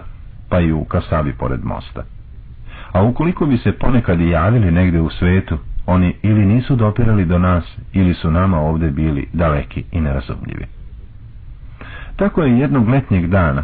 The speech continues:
posle toliko vremena, iskrsnuo opet na kapiji beo služben oglas. Bio je kratak, ovoga puta opervažen jakom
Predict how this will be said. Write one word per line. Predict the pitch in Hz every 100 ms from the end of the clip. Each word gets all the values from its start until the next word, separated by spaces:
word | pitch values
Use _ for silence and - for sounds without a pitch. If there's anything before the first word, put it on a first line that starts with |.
| -
posle | 98 -
toliko | - 139 185 101
vremena, | 85 90 90 82 71 - - - -
iskrsnuo | 139 - 160 - 127 95
opet | - - - 104
na |
kapiji | 95 95 90 - 85
beo | 73 92 90 80 - - -
služben | 87 71 82 71
oglas. | - - - - - - - - - - - -
Bio | 90
je | 87
kratak, | 95 - - - - - - - - - - 98
ovoga | 110 117 101
puta | 120 117 101
opervažen | - 98 101 98 90 82 85
jakom | 90 73 - 67